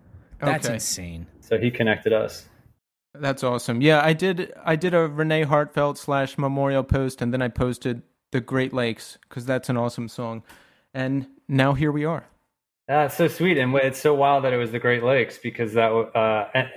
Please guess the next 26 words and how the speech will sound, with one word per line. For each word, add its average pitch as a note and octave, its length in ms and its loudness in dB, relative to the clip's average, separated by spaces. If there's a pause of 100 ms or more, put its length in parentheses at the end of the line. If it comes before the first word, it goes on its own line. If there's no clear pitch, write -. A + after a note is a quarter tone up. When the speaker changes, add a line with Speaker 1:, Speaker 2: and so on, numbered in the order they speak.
(220)
Speaker 3:
maybe D3 220 4
I'm C#3+ 120 2
wrong. A#2 200 4
I A#2+ 40 2
don't C#3 240 -2
think C3 160 -2
that C3 120 2
was A#2 100 -2
ever B2 200 2
released. G#2+ 680 0 (100)
Speaker 2:
It F3 120 -2
was E3 160 -4
posted G3 480 2
on E3 160 2
the D3 100 2
band's D3+ 480 -2
MySpace C#3+ 920 -2 (220)
as C#3 180 -2
a, B2+ 260 0 (240)
as C3+ 200 -8
a C3+ 60 -2
B-side, A#2+ 720 -2
like, A2+ 280 -2 (260)
I A#2+ 140 -10
don't G#2+ 160 -10
know, G2 220 -12